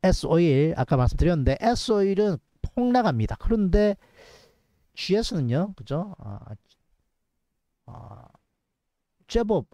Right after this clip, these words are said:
아, 유지를 하고 있습니다. 그죠? 외국인이 사 들어오고 있고 기관은 좀 팝니다만.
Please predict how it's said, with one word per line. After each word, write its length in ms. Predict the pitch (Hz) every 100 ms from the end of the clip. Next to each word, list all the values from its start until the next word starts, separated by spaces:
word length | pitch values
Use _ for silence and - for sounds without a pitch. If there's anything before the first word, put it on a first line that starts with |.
| -
아, 120 | 104
유지를 500 | 98 104 - 254 269
하고 140 | 110
있습니다. 500 | 95 - 101 104 101 _
그죠? 320 | - 107 160 196 _ _
외국인이 560 | 120 98 107 131 151 127
사 280 | - 156
들어오고 300 | 160 151 117 98
있고 240 | - 98
기관은 280 | - 139 143
좀 100 | 117
팝니다만. 580 | - 135 139 113 90 92